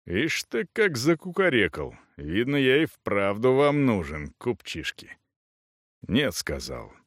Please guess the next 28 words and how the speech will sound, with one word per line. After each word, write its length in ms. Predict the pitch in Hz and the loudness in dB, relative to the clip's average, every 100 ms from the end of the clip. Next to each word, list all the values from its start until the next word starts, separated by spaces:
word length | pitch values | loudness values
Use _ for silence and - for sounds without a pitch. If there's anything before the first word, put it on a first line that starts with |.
| _ _ - | _ _ -10
«не 220 | 82 127 | -4 -2
брошу 460 | 120 131 123 - 87 | 2 2 2 0 -6
свой 400 | - 95 95 98 | -2 0 2 2
удел 360 | 95 131 113 | 2 4 4
во 180 | 92 95 | 4 2
время 320 | 92 98 92 | 2 2 0
войны. 500 | 87 85 78 64 - _ _ _ _ _ - | 0 0 -2 -8 -14 _ _ _ _ _ -14
Замирюсь 540 | 80 120 202 233 175 | -4 -2 0 0 0
с 100 | 92 | 0
горцами, 680 | 90 92 80 - 71 62 - - | 0 0 0 -4 -8 -12 -16 -10
так 220 | - 135 | -10 0
дам 280 | 135 110 80 | 0 0 -4
знать. 500 | 67 67 - - _ _ _ _ _ _ _ _ | -8 -12 -12 -14 _ _ _ _ _ _ _ _
Хотя 360 | - - 180 - | -14 -8 -6 -6
у 60 | |
меня 360 | 180 185 196 190 | -6 -4 -4 -2
уже 400 | 165 123 175 175 | -2 2 4 4
и 60 | 143 | 2
так 420 | - 135 156 156 | 2 2 0 0
есть 400 | 156 143 95 92 | 4 4 2 4
дела 320 | 127 127 117 | 6 6 4
на 160 | 113 110 | 2 2
то 220 | 110 104 | 2 4
время, 520 | 110 147 101 76 - | 4 4 2 -2 -6
когда 380 | - 95 110 104 | -4 -2 2 2
с 140 | 92 95 | 2 0
горцами 520 | 113 101 - 87 80 | 2 2 0 -4 -2
покончу. 680 | 85 82 98 85 71 - | -4 -2 -2 -2 -4 -12